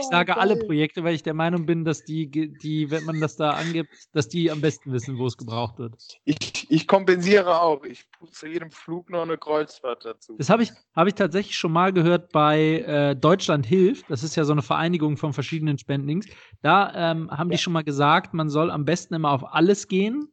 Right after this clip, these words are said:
Speaker 1: also für alle Projekte spenden, weil, ähm, gra-, weil,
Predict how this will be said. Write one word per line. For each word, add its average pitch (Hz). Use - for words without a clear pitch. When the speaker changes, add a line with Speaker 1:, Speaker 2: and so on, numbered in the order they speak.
Speaker 1:
also 131
für -
alle 175
Projekte 180
spenden, 185
weil, 196
ähm, 165
gra-, 160
weil, 180